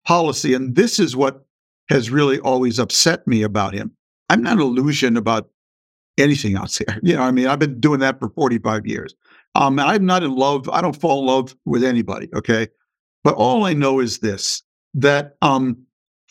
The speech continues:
for, since the Oslo Peace Treaty, um, there's been a Palestinian Authority in Ramallah that has cooperated, you know, pretty much every day with Israeli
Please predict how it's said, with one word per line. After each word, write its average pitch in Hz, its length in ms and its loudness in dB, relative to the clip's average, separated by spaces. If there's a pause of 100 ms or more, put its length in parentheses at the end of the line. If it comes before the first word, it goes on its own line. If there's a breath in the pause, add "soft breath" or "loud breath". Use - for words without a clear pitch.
for, 175 200 4
since - 440 2
the 185 100 0
Oslo 139 400 0
Peace 131 380 -2
Treaty, - 360 -6 (520)
um, 135 300 2
there's 135 180 2
been 156 140 2
a 139 60 0
Palestinian 165 760 0
Authority 117 680 0 (440)
in 156 340 4
Ramallah 110 580 -2 (440)
that 156 240 4
has 156 120 0
cooperated, 175 1040 0 (160)
you - 80 2
know, 127 240 -2 (140)
pretty 190 320 4
much 143 360 -2
every 143 300 0
day 117 320 2
with 123 260 0
Israeli 135 680 0